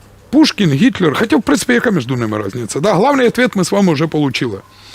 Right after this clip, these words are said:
У Европы це циклічне. Воно саме по собі починається отак, по графіку, як подача води в Донецьке. Да, і Росії для чого, для цього, ну, нічого робити даже не надо. Та вона нічого і не робить, вона сидить своїм красивим костюмом, е,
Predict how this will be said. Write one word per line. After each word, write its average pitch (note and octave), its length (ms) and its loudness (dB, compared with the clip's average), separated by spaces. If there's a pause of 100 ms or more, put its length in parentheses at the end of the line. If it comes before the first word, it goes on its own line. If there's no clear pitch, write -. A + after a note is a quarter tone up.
(500)
У D#3 100 2
Европы G3+ 380 4
це F#3+ 160 0
циклічне. A#2 680 -2 (420)
Воно G3+ 300 2
саме G#3 320 2
по E3 140 -2
собі E3 240 -2
починається G#3+ 580 0
отак, D#3 240 0
по A3 180 -2
графіку, F#3 600 -4 (460)
як F#3 200 0 (240)
подача G#3+ 380 0
води G3 220 2
в E3+ 60 0
Донецьке. C#3+ 580 -2 (680)
Да, G3 140 0
і E3 180 0 (120)
Росії F#3 380 4
для F#3 180 2
чого, G3+ 380 2
для E3+ 240 2
цього, G#3 260 0
ну, E3+ 100 2
нічого F#3 400 4
робити D#3 300 0
даже A2 180 -10
не G#2 100 -10
надо. F#2+ 260 -14 (280)
Та - 80 -2
вона F4+ 180 0
нічого F4+ 260 2
і D#4+ 40 4
не D4 100 2
робить, G#3 240 2
вона G#3+ 160 2
сидить G#3 280 -4
своїм E3+ 200 -2
красивим D3 500 -4
костюмом, C3 480 -6 (600)
е, D3 40 -10